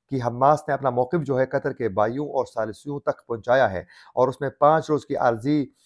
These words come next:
अ, जो जंगबंदी है वो होगी और फिर आर्जी माहदे में ज़मीनी सीज़फायर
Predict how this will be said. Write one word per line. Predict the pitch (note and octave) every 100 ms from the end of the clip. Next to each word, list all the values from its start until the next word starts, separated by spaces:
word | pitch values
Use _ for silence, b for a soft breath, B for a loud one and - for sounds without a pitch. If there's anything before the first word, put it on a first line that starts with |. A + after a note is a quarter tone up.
| b b
अ, | G#2 G#2
जो | G#2
जंगबंदी | G#2+ B2 A#2+ B2+ D3
है | C3
वो | B2+ B2+
होगी | B2+ C#3 C#3 D3
और | A#2+ A2+
फिर | B2
आर्जी | A2+ A2 B2
माहदे | B2 A2 A2 C#3
में | B2+ G#2+
ज़मीनी | G#2+ A#2 C#3 C#3
सीज़फायर | - C#3 - B2 C#3+ C3+